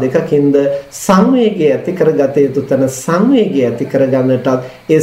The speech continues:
සංවේගය ඇති වුණු කාරණය සම්බන්ධව නුවණින් කල්පනා කරලා, හේතු හොයලා ඒ ප්‍රහාණය කරන්නට, ප්‍රධාන වීරය ඇති කරන්නටත් පුළුවන් නම්, මේ කරුණු දෙකෙන් යුක්ත පුද්ගලයා සුඛ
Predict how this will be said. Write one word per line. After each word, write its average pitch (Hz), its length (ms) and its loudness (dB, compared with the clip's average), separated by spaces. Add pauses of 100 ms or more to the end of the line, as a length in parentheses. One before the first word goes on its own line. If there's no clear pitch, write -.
(100)
සංවේගය 190 720 2 (300)
ඇති 156 260 0
වුණු 185 180 2 (160)
කාරණය 214 460 0 (160)
සම්බන්ධව 131 600 0 (540)
නුවණින් 240 440 4 (120)
කල්පනා 123 580 0
කරලා, 120 260 0 (120)
හේතු 185 420 2
හොයලා 127 400 0 (280)
ඒ 123 60 -2 (120)
ප්‍රහාණය 170 500 2 (140)
කරන්නට, 135 480 0 (420)
ප්‍රධාන 214 340 4 (120)
වීරය 151 340 2
ඇති 135 260 -2
කරන්නටත් 123 560 -2
පුළුවන් 160 440 2
නම්, 196 140 2 (460)
මේ 185 260 2
කරුණු 143 380 0
දෙකෙන් 135 280 0 (100)
යුක්ත 147 220 -4 (120)
පුද්ගලයා 127 520 0 (120)
සුඛ 185 220 -2